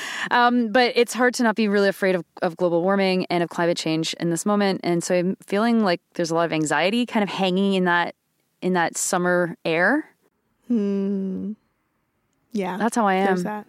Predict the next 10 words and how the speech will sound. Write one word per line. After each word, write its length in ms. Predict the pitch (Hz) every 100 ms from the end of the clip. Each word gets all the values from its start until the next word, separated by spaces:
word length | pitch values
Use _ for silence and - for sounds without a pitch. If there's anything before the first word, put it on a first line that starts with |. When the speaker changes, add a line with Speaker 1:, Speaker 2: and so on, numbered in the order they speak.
| -
Speaker 1:
Yeah. 200 | 208 180 185 -
Speaker 2:
Well, 120 | 240
you 120 | 254
know 100 | 247
what 120 | 247
fixes 340 | 214 226 220 196
that 220 | 180 165
is 140 | 196
Negronis 720 | 208 190 180 175 175 170 - -
while 760 | 190 190 170 165 160 147 185